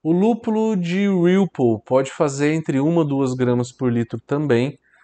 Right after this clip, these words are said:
Faça uma lupulagem ali de final de fervura também,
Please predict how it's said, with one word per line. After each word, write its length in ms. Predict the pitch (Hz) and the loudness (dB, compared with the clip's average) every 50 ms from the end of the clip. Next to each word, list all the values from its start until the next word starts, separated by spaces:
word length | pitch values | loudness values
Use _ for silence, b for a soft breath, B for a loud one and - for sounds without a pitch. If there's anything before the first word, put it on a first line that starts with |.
| b b b b | b b b b
Faça 440 | _ - 170 160 196 208 - - 190 | _ 0 2 2 2 2 0 -2 -2
uma 140 | 175 165 156 | 0 2 2
lupulagem 720 | 151 156 147 - 156 147 131 127 127 127 131 127 127 127 | 0 0 -2 -2 -2 0 2 2 2 2 0 0 0 0
ali 180 | 120 117 120 123 | 0 2 2 0
de 140 | 120 120 - | -2 -4 -8
final 300 | - - 117 113 110 110 | -6 -4 -2 -2 -2 -2
de 80 | - | -4
fervura 420 | - - 117 107 107 113 110 110 - | -4 -4 -2 -2 0 -2 -2 -2 -2
também, 420 | - 107 104 104 110 120 123 | -4 -4 -2 -2 -2 -4 -4